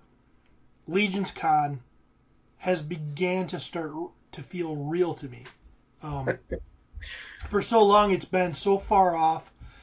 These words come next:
and it's kinda been in the, in the, you know, it's been off in the distance. It's, it's, it's the sunset you can never really reach out and touch. And now I feel like the heat is,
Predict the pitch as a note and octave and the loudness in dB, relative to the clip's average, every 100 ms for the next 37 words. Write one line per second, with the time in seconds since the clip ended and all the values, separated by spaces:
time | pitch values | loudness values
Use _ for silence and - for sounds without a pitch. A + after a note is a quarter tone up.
0 | - _ D#3+ D#3+ D3 - E3+ E3+ E3+ E3+ | -20 _ -10 -6 -8 -8 -8 -4 -4 -6
1 | D#3+ C#3+ E3+ E3 D3+ C#3+ D3+ C#3+ C#3+ D3+ | -8 -8 -6 -6 -8 -10 -8 -6 -6 -4
2 | F#3+ G#3+ G#3 G#3 A3 G#3+ E3+ D3+ F#3+ - | 0 2 2 0 0 -2 -4 -2 -2 -4
3 | D3+ F3+ C#3+ - - G3+ - - _ _ | -12 -12 -16 -18 -16 -14 -14 -18 _ _
4 | _ _ _ - F#3 - F#3+ - C#4+ - | _ _ _ -4 -4 -4 -4 0 0 0
5 | A3 F3+ F#3 F#3+ F3 F#3 F3 F3+ F3+ D3+ | -2 -2 -4 -4 -2 0 2 4 2 0
6 | D3+ F#3 - D#3+ C#3+ A#2+ F3+ C3 - - | -6 -6 -6 -6 -8 -2 -2 -2 -8 -14
7 | - F3 E3+ F#3 G#3+ - G3 F#3 D#3+ - | -10 -6 -2 0 0 0 -2 -2 -2 -8
8 | B2+ F#3+ G3 F3+ D#3 B2 | -8 -6 -6 -6 -8 -8